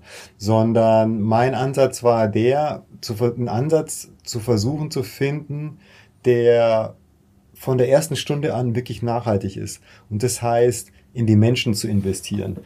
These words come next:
Deswegen Weiterqualifizierung von Lehrern, Lehrerinnen. Weil wenn ich heute aufhöre,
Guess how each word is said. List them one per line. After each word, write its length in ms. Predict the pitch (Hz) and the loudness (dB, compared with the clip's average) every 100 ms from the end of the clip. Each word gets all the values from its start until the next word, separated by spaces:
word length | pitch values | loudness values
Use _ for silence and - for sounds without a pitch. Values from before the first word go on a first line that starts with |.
| - - | -20 -10
Deswegen 920 | 110 - 107 110 110 110 110 107 107 92 | -8 -2 4 6 6 4 2 0 -2 -2
Weiterqualifizierung 1080 | 90 113 131 120 120 107 110 104 123 110 104 | 0 2 2 2 0 0 -4 -4 -2 0 0
von 160 | 110 | 0
Lehrern, 480 | 101 104 120 117 104 | 2 2 2 0 0
Lehrerinnen. 800 | 92 107 110 101 107 104 92 85 - - - | 0 0 2 2 4 4 2 -4 -16 -20 -10
Weil 360 | 98 101 104 101 | -2 0 0 0
wenn 120 | 107 | 0
ich 160 | 107 117 | 0 0
heute 240 | 110 110 | -4 0
aufhöre, 560 | - 160 95 95 120 | 0 0 0 0 0